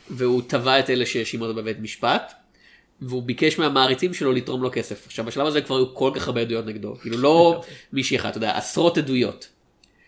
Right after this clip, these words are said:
Speaker 1: ומישהו אמר בטוויטר, "תרמתי אלף דולר מה-, חצי מהמשכורת החודשית שלי לזה." עכשיו, זה בן אדם שגם ככה אין לו הרבה
Speaker 2: בן אדם שמרוויח אלפיים דולר בחודש, זה לא הרבה.
Speaker 1: כן,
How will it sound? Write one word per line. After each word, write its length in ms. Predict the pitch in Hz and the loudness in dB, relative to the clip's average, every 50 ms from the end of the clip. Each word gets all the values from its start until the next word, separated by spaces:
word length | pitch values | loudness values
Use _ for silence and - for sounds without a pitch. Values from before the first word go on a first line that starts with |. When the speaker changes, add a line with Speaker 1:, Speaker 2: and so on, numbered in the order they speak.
| _ _ _ _ - - | _ _ _ _ -18 -14
Speaker 1:
ומישהו 440 | 139 123 123 113 120 139 143 - 180 | -8 -6 -4 -2 -2 -2 2 2 2
אמר 160 | 160 175 175 | 2 4 4
בטוויטר, 600 | 180 196 190 - 269 294 294 - - 127 120 117 113 - - _ _ _ _ _ | 4 2 2 2 2 2 2 4 2 2 2 0 -2 -8 -14 _ _ _ _ _
"תרמתי 680 | - 143 123 135 151 170 170 160 - 170 160 156 156 - - | -2 0 4 6 6 6 4 4 0 2 2 2 0 0 2
אלף 340 | 147 147 160 170 165 - - | 4 6 6 6 4 0 -4
דולר 360 | 135 135 131 131 135 131 127 | 0 2 4 4 4 4 2
מה-, 320 | 127 123 123 120 120 117 113 | 0 0 0 0 0 0 0
חצי 300 | - - 139 131 - 151 | 0 2 0 0 2 0
מהמשכורת 480 | 135 127 127 123 - - 135 127 127 123 | 0 0 -2 -2 -4 -2 0 0 0 -2
החודשית 380 | - 123 113 - - 120 110 | -4 -6 -8 -6 -8 -8 -8
שלי 440 | - - 113 113 113 113 117 113 113 - - - _ _ - | -6 -6 -4 -4 -2 -4 -4 -6 -8 -12 -20 -20 _ _ -8
לזה." 380 | 120 120 113 104 107 110 104 98 - _ _ _ | -4 -4 -4 -4 -4 -6 -6 -6 -10 _ _ _
עכשיו, 160 | - - 131 123 | -8 -6 -2 2
זה 100 | 147 190 | 4 4
בן 80 | 240 | 4
אדם 220 | 269 240 240 233 220 | 4 4 2 2 2
שגם 280 | - 185 156 147 135 | 0 0 0 0 -2
ככה 300 | - - 185 185 - 180 | 2 2 2 2 4 2
אין 120 | 151 151 151 | 0 0 2
לו 100 | 143 131 | 2 0
הרבה 280 | 127 120 120 123 131 127 123 117 | 2 0 0 2 2 2 4 4
Speaker 2:
בן 60 | 131 | 2
אדם 80 | 151 | 2
שמרוויח 460 | 151 - 196 170 151 139 143 147 - 147 | 2 2 2 2 2 4 4 4 4 2
אלפיים 280 | 127 - 143 135 131 | 0 2 2 2 4
דולר 240 | 127 131 127 127 123 | 4 4 4 4 4
בחודש, 560 | 120 127 120 - - 127 120 117 113 107 - 120 | 0 -2 -4 -4 -2 -4 -2 -4 -4 -10 -10 -8
זה 100 | 117 120 | -6 -4
לא 100 | 123 123 | -4 -4
הרבה. 220 | 117 117 113 120 123 - - - | -4 -4 -4 -6 -8 -6 -4 0
Speaker 1:
כן, 220 | - 143 113 107 | 0 0 0 0